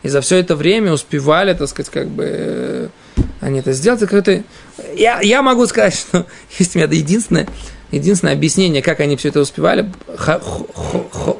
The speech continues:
Хатам Софер, великий, э, раввин Хатам Софер, который жил в Братиславе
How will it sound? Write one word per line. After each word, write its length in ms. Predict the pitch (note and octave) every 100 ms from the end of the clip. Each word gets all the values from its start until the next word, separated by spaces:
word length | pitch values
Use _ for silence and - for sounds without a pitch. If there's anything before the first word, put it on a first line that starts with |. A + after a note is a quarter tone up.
| -
Хатам 360 | E3+ D#3 F#3+
Софер, 480 | F3+ E3+ - A3 - - - - - -
великий, 500 | D3+ D3 F3 E3+ E3+ - - - - - -
э, 680 | C#3+ C3+ C3 B2+ B2+ B2+ C3+ F3 - - - - - - - - - - -
раввин 560 | D3 C#3 C3+ E3 C#3+ -
Хатам 260 | - D3 C#3
Софер, 280 | C#3 E3+
который 280 | D#3 C3+ C3+
жил 320 | B2+ D#3 D3 - - - - -
в 420 | B2 A#2+ B2+ B2
Братиславе 680 | B2+ B2+ D3 - D#3 B2+